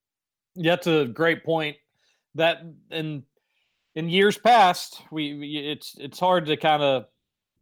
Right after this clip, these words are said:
talk about where Kentucky football is without bringing up just how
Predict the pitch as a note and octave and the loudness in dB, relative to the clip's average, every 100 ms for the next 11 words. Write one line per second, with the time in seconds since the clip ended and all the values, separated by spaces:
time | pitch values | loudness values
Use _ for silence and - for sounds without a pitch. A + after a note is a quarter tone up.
0 | _ - D#3+ D#3 D#3+ C3+ B2+ C#3 C#3 C3+ | _ -2 0 2 0 0 0 0 -4 -4
1 | C3+ C#3+ C3+ B2 C#3 C3 B2+ C#3 C3 G#2+ | -4 -4 -4 -10 -6 -2 0 -2 -4 -6
2 | A#2+ C3 A#2+ A2 - C3 A#2+ B2 A#2 A#2+ | -6 -2 -2 -6 -12 -10 -8 -8 -8 -10
3 | - B2+ A2+ A2 | -4 -2 -2 -4